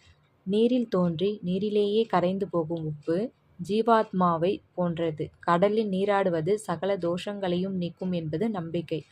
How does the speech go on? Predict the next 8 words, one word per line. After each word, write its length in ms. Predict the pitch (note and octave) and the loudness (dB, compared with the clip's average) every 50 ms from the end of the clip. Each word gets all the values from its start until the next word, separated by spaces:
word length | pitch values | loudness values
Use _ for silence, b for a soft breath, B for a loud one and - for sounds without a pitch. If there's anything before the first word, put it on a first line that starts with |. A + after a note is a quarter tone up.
| b b b b b b _ - D#3 | b b b b b b _ -2 0
துர்சக்தி 680 | G3 G3 F#3+ - - A3 G#3 - _ - - F#3+ F#3 D#3 | 0 0 0 2 0 0 0 0 _ -6 -6 -4 -4 -4
மற்றும் 400 | - F3+ F3 D#3 - F#3+ G3 G3 | -2 -4 -4 -2 -4 -6 -6 -6
கெட்ட 460 | F#3 F#3 E3 D#3+ - - A3 G#3 F#3+ | -4 -4 -4 -4 2 2 4 4 4
அதிர்வுகளை 580 | E3+ F3+ F#3+ F#3+ F#3+ F#3 F3 E3+ D#3 E3+ F#3 G3+ | 4 2 0 0 0 0 0 0 0 2 0 0
உப்பு 420 | F#3 E3 D#3 D3 - - G#3 G3+ F3 | -2 -6 -10 -10 -4 -2 -2 0 2
விரட்டும் 480 | F3+ E3+ F3 F3+ D#3+ - G3 G3+ G3+ - | 0 2 2 0 0 0 -4 -6 -6 -6
ஆற்றல் 420 | - D#3+ E3 E3+ E3+ - G3 G3 - | -6 -6 -6 -6 -4 -4 -4 -4 -4
கொண்டுள்ளதால், 640 | E3 D#3+ D#3+ D#3+ E3 D#3+ D#3 D3+ D#3 D3+ D#3 - | -4 -4 -2 0 0 0 0 -2 0 0 0 0